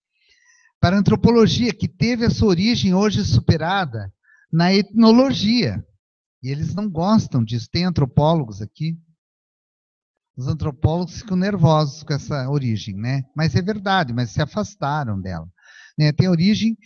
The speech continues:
na etnologia, situada numa região em que as ciências humanas, no caso a etnologia,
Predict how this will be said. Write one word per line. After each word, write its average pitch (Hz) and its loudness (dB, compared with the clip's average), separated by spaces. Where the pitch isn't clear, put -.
na 208 2
etnologia, 131 2
situada 220 -2
numa 214 0
região 190 0
em 220 0
que 208 -6
as 185 2
ciências - 0
humanas, 143 0
no 127 -4
caso 165 -2
a - -2
etnologia, 139 -2